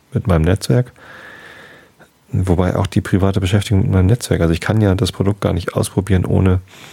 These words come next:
mit meinem Netzwerk zu interagieren. Das ist halt ein, das ist schon ein echter Blend bei mir. Also da muss ich sagen, ich glaube, ich bin schon mitten im Work-Life-Blend. Und ja, keine Ahnung,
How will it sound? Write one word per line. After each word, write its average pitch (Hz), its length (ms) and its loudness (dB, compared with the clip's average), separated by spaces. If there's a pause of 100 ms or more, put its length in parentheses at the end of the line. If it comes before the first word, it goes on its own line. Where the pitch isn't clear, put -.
(180)
mit 98 120 0
meinem 95 180 0
Netzwerk 92 380 -2
zu - 100 -4
interagieren. 90 640 2 (800)
Das 80 140 0
ist 98 140 0
halt 92 120 0
ein, 90 140 0
das 87 200 0
ist 131 100 0
schon 107 180 -2
ein - 60 -6
echter 107 220 -2
Blend 85 400 0
bei - 120 -2
mir. - 220 -2 (200)
Also - 180 -4
da 90 80 0 (180)
muss 101 220 -6
ich - 100 -14
sagen, 90 400 0 (520)
ich - 80 -20
glaube, 87 320 0
ich 85 100 -4
bin 98 140 0
schon 82 220 0
mitten 78 240 2
im 73 100 4
Work-Life-Blend. 76 1040 0 (1080)
Und 78 360 -2
ja, 80 300 0 (1300)
keine - 240 -2
Ahnung, 90 240 2